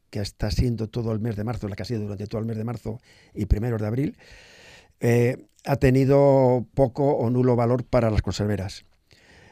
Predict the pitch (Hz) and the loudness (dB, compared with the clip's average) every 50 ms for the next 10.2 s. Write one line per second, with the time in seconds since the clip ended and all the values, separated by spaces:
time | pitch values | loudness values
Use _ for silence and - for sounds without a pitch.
0 | _ _ - 135 123 117 117 120 131 - - 127 117 113 117 117 120 127 143 156 | _ _ -4 0 0 2 2 2 0 0 0 -2 0 0 0 0 2 4 6 6
1 | 151 147 156 - - 123 120 117 107 120 120 117 110 107 107 117 131 127 - 127 | 6 4 4 0 0 0 0 0 2 0 0 0 0 -2 -2 0 0 0 0 -2
2 | 117 113 - 107 - - 123 110 104 98 98 113 127 113 107 110 107 - - - | -2 -2 -2 -4 -2 -2 -2 0 0 0 0 0 0 0 0 -2 -2 -2 -4 -4
3 | - 107 104 104 98 - - 101 104 110 120 117 117 113 131 131 123 127 139 214 | -4 -2 -4 -4 -4 -6 -6 -4 -4 -4 -4 -2 -2 -2 0 0 0 0 -2 -4
4 | - - 110 110 104 104 107 101 101 110 110 104 - 95 - - 131 110 107 - | -6 -4 -4 -2 -2 -2 -4 -4 -4 -4 -4 -6 -6 -8 -8 -6 -6 -4 -4 -6
5 | 117 104 - 110 101 101 101 110 120 117 113 110 110 107 107 101 107 - 127 101 | -8 -8 -8 -8 -8 -6 -6 -4 -4 -4 -4 -6 -6 -6 -6 -8 -10 -12 -14 -14
6 | 104 - - 104 - - - 113 - - 123 110 107 101 - 131 120 131 143 - | -12 -12 -12 -12 -12 -8 -6 -6 -6 -6 -6 -10 -10 -8 -8 -8 -6 -8 -8 -10
7 | _ _ _ _ - - - - - - - - - - _ _ _ _ _ _ | _ _ _ _ -20 -20 -20 -20 -20 -20 -20 -20 -20 -20 _ _ _ _ _ _
8 | - - 123 117 120 120 120 117 120 - - - 127 113 - 143 139 143 123 - | -2 0 2 2 4 4 2 2 0 0 -2 -4 -2 0 2 2 2 4 4 4
9 | - 143 135 127 127 123 131 131 127 131 - - - 113 107 110 - - 135 123 | 4 4 4 6 6 6 8 8 6 6 4 0 -2 -4 -2 -2 -2 0 2 2
10 | 120 117 - | 2 0 -4